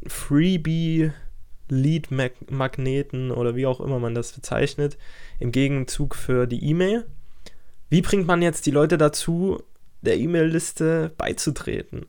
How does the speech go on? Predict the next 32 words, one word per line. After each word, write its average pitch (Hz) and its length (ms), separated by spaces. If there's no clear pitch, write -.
Und 123 440
ja, 117 200
es 113 200
ist - 120
immer 139 160
da 131 140
so 131 120
ein 123 120
Mindshift, 127 600
äh, - 280
finde 139 280
ich, 131 100
erforderlich 139 680
zwischen 127 560
Fragen 147 880
und 131 400
Einladen. 123 600
Mir 160 140
fällt 180 180
es 165 100
auch 160 220
schwer, 135 300
Leute 127 300
einfach - 280
zu - 220
fragen, 143 760
ob - 280
sie 131 500
meiner 123 200
E-Mail-Liste 135 520
beitreten 131 800
wollen. 135 480